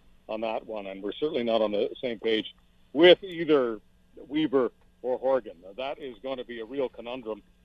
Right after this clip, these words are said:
And unfortunately, and this is where we bring national politics to bear, unfortunately, we do not have a person sitting in the Prime Minister's office who has the,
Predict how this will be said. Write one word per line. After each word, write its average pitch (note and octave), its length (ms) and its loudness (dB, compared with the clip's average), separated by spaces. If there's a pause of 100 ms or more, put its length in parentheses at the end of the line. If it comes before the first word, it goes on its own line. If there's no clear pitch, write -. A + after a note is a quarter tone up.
(100)
And B2+ 220 -10
unfortunately, F3 960 -4
and A#2+ 100 -12
this C3 160 -10
is A2+ 140 -16
where B2+ 180 6
we A#2 160 -2
bring A#2+ 300 0 (500)
national D3 380 -4
politics B2+ 480 -4
to A2+ 80 -12
bear, A#2 300 -2
unfortunately, C3+ 960 -4 (500)
we B2+ 100 -12
do E3+ 160 0
not E3+ 240 8
have C#3 260 -2
a B2 40 -12
person C3 600 -12
sitting C3+ 320 -8
in A#2 100 -10
the A#2 60 -12
Prime B2 240 -10
Minister's C3 360 -8
office G#2+ 340 -10 (380)
who B2+ 120 -8
has B2 220 -4
the, A#2 160 -2